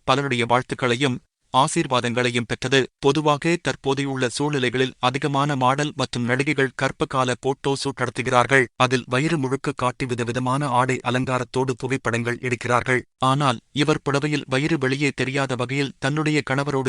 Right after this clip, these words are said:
கியூட்டாக எடுத்த புகைப்படங்கள் இணையத்தில் அதிகமான வரவேற்பு பெற்றது. இந்த நிலையில், ரித்திகாவின் வளைகாப்பு நேற்று எளிமையாக நடைபெற்றிருக்கிறது.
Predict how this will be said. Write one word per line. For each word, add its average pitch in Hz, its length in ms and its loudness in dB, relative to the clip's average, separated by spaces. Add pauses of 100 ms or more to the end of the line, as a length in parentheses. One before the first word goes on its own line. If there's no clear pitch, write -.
(120)
கியூட்டாக 131 480 -2
எடுத்த 123 320 -4
புகைப்படங்கள் 131 680 -2
இணையத்தில் 123 600 -2
அதிகமான 139 540 0
வரவேற்பு 123 420 -4
பெற்றது. 123 460 0
இந்த 139 220 2
நிலையில், 131 440 -2
ரித்திகாவின் 139 640 -2
வளைகாப்பு 131 540 -2
நேற்று 127 340 -2
எளிமையாக 123 560 -2
நடைபெற்றிருக்கிறது. 120 880 -2